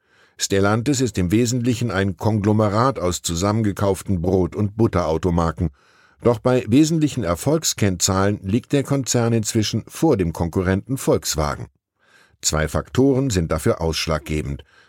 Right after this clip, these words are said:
Zum einen hat Stellantis nie so richtig in China Fuß gefasst und ist dafür in Nordamerika stark.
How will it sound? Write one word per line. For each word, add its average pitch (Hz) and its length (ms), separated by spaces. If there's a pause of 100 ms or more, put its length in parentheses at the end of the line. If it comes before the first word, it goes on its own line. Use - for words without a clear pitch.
Zum 131 180
einen 143 300
hat 151 160
Stellantis 113 680
nie 113 260
so 127 160
richtig 110 380
in 123 120
China 139 400
Fuß - 320
gefasst 107 420
und 98 140
ist 87 200
dafür 90 320
in 98 160
Nordamerika 95 800
stark. 76 360